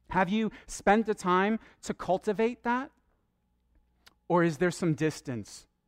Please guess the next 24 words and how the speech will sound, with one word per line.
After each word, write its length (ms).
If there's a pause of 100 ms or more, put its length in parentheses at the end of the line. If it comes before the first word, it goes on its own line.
(240)
between 440
you 80
two? 200 (2000)
You 100
know, 240 (720)
part 220
of 60
the 80
reason 460
why 200
there 160
could 260
be 120
some 240
distance 420
between 420
you 160
and 120
God, 200
there's 160
a 40
few 220
reasons. 420
One 420